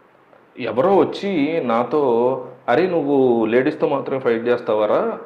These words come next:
ఆ, నీకు ఆ మాత్రం చేత కాదా?' అని అన్నారు నాతో." Some ex-, ఏ అనే పర్సన్, సుబ్బారావు అనే వచ్చి నాతో అన్నాడు. ఆయన, ఆయన నా,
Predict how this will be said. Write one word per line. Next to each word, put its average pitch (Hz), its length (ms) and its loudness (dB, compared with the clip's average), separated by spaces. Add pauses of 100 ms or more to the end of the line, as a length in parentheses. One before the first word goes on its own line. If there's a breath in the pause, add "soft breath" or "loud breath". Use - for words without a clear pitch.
(440 loud breath)
ఆ, 107 140 -6
నీకు 113 220 -2
ఆ 113 60 -2
మాత్రం 123 280 -2
చేత 110 260 -6
కాదా?' 110 260 2
అని 113 140 -2
అన్నారు 117 300 -2
నాతో." 98 280 -6 (440)
Some 110 120 -6
ex-, - 460 -12
ఏ 131 200 4
అనే 135 160 6
పర్సన్, 117 400 -4
సుబ్బారావు 131 380 6
అనే 123 100 2
వచ్చి 113 240 -2
నాతో 123 240 0
అన్నాడు. 104 180 -2
ఆయన, 92 220 -4 (160)
ఆయన 104 180 -6 (1300 soft breath)
నా, 135 280 4